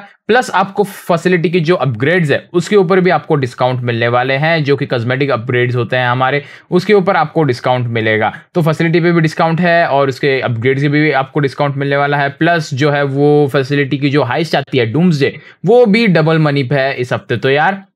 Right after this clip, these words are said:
पिछले हफ्ते हमारी ओरिजिनल हाइस्ट थी, यानी कि अपार्टमेंट हाइस्ट जो थी वो डबल मनी पे थे, इस हफ्ते डूम्सडे, maybe कैसीनो भी आ सकता है और maybe कायोपरी को भी आ सकता है, तो कह नहीं सकते, देखते हैं हम,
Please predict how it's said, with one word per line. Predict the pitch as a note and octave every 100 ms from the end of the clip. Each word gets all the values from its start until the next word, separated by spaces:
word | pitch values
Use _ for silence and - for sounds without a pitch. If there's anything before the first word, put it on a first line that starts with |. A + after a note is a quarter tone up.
| _
पिछले | D#3+ E3+
हफ्ते | F3 D#3+ F#3
हमारी | E3+ E3+
ओरिजिनल | E3 C#3+ C3 D3
हाइस्ट | D3 D3 D3 -
थी, | D3+
यानी | C3
कि | C#3
अपार्टमेंट | A#2+ A#2+ C#3+ C#3
हाइस्ट | C3+ C3 B2 -
जो | A#2+ C3
थी | B2+ C3+
वो | A#2+
डबल | A#2+ A2+ B2
मनी | C3+
पे | C#3
थे, | D3+
इस | C3 B2+
हफ्ते | A#2+ C3 B2
डूम्सडे, | A2 G#2+ B2 B2+ D#3+
maybe | B2+ C#3 D#3 F#3 A3 - - -
कैसीनो | D3+ D3+ E3
भी | F3 F3+
आ | E3+
सकता | F#3 F#3+ F#3
है | F3+
और | F3 E3
maybe | D#3+ E3+ F3+ F3
कायोपरी | E3+ D3+ C#3+ C3 B2+
को | A#2
भी | A#2
आ | G#2+
सकता | G#2 - G#2
है, | G2+
तो | B2+
कह | B2 D3+
नहीं | D3+
सकते, | D3+ D3+ D3+
देखते | B2 C#3
हैं | D3
हम, | D3